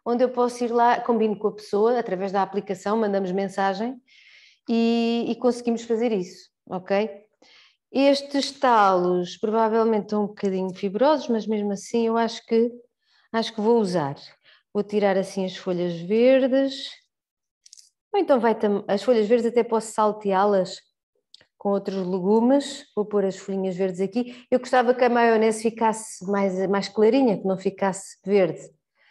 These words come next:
Ah, mas tudo bem, se ficar com um pigmento verde não tem problema nenhum. Isto só para nós usarmos mesmo todo, todos os talos do brócolis.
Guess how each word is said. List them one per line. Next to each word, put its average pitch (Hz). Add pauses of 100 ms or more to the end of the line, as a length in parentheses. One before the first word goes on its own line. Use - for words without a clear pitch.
(480)
Ah, 170
mas 349
tudo 175
bem, 165
se 151
ficar 190
com 208
um 202
pigmento 196
verde 202
não 190
tem 196
problema 185
nenhum. 165 (920)
Isto 247
só 269
para 247
nós 233
usarmos 214
mesmo 208 (1300)
todo, 240
todos 247
os 220
talos 220
do 214
brócolis. 170